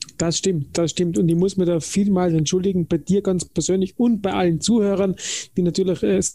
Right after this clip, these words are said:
sehr gespannt auf die, äh, ich glaub, zweite Folge der zweiten Staffel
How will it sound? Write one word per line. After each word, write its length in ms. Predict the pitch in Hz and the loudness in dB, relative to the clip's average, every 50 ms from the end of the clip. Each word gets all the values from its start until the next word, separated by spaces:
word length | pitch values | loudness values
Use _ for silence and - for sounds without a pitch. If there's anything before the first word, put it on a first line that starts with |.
| - _ - | -8 _ -4
sehr 120 | 180 170 | -2 -2
gespannt 460 | 180 165 - - 170 180 196 185 185 | 0 -2 -4 -4 -4 -2 -2 0 -2
auf 140 | 175 156 - | -2 -4 -2
die, 260 | - - 165 156 - - - - - - - - _ | -2 0 0 0 -2 -6 -14 -20 -20 -20 -20 -8 _
äh, 100 | - 175 | -2 -2
ich 40 | 160 | 0
glaub, 240 | - 170 160 - - | 0 -4 -6 -6 -8
zweite 400 | - - 165 170 190 185 - 156 | -6 -4 -2 -2 -2 -2 -2 -4
Folge 320 | - - 180 190 175 185 | -2 0 0 2 2 2
der 200 | 165 170 160 - - | 0 0 -2 -4 -4
zweiten 340 | - - 170 180 175 - | -4 -4 -4 -2 -2 -4
Staffel 380 | - - 185 190 - 233 214 | -2 -2 -2 -2 0 -2 -2